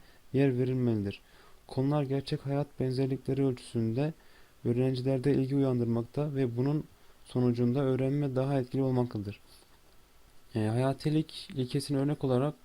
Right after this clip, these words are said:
öğrencilerin, e, hayat bilgisi dersi neden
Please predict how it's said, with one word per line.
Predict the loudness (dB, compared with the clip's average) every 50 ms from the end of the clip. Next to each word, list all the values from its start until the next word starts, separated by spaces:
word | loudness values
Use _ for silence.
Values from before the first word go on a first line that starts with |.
| -20 -20 -20 -20 -20 -20 -20 -20 -16 -4 0
öğrencilerin, | 2 4 4 4 2 2 0 0 0 0 0 0 -2 -2 -4 -2
e, | -2
hayat | 0 0 0 0 0 0 0 -2 -2 -4
bilgisi | -4 -4 -4 -4 -2 2
dersi | 2 2 2 0 -2 -4 -4 -2 0
neden | 0 2 2 2 2 0